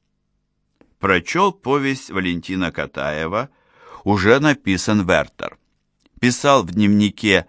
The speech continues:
за одиннадцатое июля тысяча девятьсот восьмидесятого года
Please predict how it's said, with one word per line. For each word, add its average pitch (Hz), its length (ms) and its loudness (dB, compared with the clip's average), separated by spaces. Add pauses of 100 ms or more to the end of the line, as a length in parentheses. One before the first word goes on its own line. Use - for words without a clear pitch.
(260)
за 101 180 2
одиннадцатое 95 640 0
июля 87 420 0
тысяча 90 420 -6
девятьсот 82 460 -4
восьмидесятого 76 800 -6
года 117 340 -4